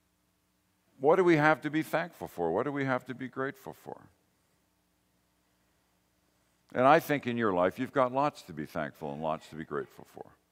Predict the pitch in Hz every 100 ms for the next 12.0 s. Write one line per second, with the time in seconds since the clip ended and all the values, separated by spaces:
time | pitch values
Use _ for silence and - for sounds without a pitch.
0 | _ _ _ _ _ _ _ _ _ _
1 | _ _ _ _ _ _ _ 135 147 165
2 | 143 - 65 - - _ - 139 165 151
3 | 98 71 58 50 _ _ _ _ _ _
4 | _ _ _ _ _ _ _ _ _ _
5 | _ _ - - 160 147 147 107 123 139
6 | - 139 131 123 - 117 120 107 104 -
7 | 87 117 151 151 131 127 120 113 92 113
8 | 120 117 - - 101 65 - _ _ _
9 | _ _ _ _ _ _ _ _ _ _
10 | _ _ _ _ _ _ _ _ _ -
11 | 117 131 110 73 58 - - - -